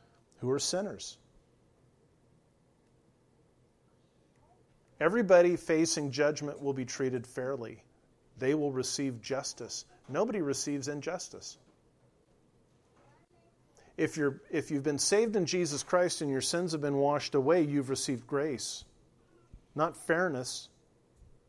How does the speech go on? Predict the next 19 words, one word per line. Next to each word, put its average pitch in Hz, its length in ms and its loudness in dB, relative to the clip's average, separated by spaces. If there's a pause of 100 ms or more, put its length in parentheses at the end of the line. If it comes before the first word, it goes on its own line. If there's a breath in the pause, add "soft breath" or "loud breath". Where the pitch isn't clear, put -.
(1800)
Those 165 240 4
who 165 80 4
reject 143 540 0
Christ, 143 540 -2 (220 soft breath)
those 151 400 2
who 135 320 -2 (200 soft breath)
remain 147 520 2
in 190 140 2
their 156 140 2
sins 180 400 -2
and 135 120 -4
face 147 300 -2
judgment, 160 560 0 (200 soft breath)
aren't 175 220 0
treated 165 360 0
unfairly. 160 680 0 (320 soft breath)
They 143 200 0
receive 220 480 -6
justice. - 760 -8